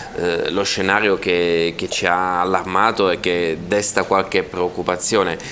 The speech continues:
perché, eh, questa è una squadra decisamente offensiva come vocazione e lo è per i giocatori che ha e per le caratteristiche, e che è una squadra che ha messo anche in conto di poter prendere qualche gol a condizione che se ne faccia sempre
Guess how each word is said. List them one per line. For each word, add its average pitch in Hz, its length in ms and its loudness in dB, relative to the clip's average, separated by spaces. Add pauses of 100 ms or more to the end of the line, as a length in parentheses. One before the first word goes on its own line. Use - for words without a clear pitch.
(280)
perché, - 440 0
eh, 78 280 -6
questa 110 300 0
è - 20 4
una 87 160 -2
squadra 92 600 2 (220)
decisamente 104 720 -2
offensiva 101 720 0
come 98 200 2
vocazione 98 920 2 (420)
e 87 280 -4
lo 87 200 0
è 113 120 4
per 95 240 -2
i 92 100 -2
giocatori 92 560 0
che 87 160 0
ha 113 140 6
e 110 100 0
per 92 140 -2
le 92 100 2
caratteristiche, 92 920 0 (440)
e - 120 -8
che 107 120 0
è 104 40 4
una 107 140 2
squadra 139 320 4
che 104 160 6
ha 95 80 6
messo 107 300 2
anche 120 240 2
in 110 100 0
conto 101 340 2
di 90 140 -4
poter 101 540 0
prendere 95 580 2
qualche 101 380 0
gol 104 260 4
a 90 60 2
condizione 101 600 -2
che 92 100 -2
se - 120 -4
ne 85 80 -4
faccia 95 380 -2
sempre 113 600 2